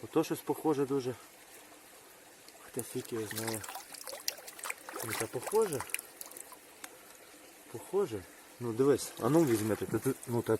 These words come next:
блін, реально то золото, то сто процентів. І воно таке важке трохи в руці. Як важке? Ну, я відчуваю, що це не камінь, бо камінь такого ж розміру, наприклад,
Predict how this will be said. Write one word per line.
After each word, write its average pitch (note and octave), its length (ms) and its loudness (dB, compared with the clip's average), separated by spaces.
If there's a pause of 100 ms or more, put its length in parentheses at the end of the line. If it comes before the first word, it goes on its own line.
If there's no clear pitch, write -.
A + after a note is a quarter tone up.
блін, A#2 180 4
реально F#3 320 6
то C3 100 2
золото, F#2 480 0
то A2 80 -6
сто - 160 -6
процентів. C3 540 -10 (760)
І A#2 40 -6
воно C#3 160 0
таке E3 280 0
важке C#3+ 360 0
трохи B2 280 -6
в A2+ 120 -4
руці. A#2 300 -4 (1120)
Як F#3 200 8
важке? D3 380 6
Ну, C3 60 4
я D#3+ 120 10
відчуваю, F3 320 8
що - 100 -2
це D#3+ 60 2
не D#3+ 120 2
камінь, B2+ 380 6
бо A#2 100 2
камінь A3+ 340 8
такого E3+ 340 10
ж D3 140 10
розміру, A#2 440 8
наприклад, G#2+ 460 0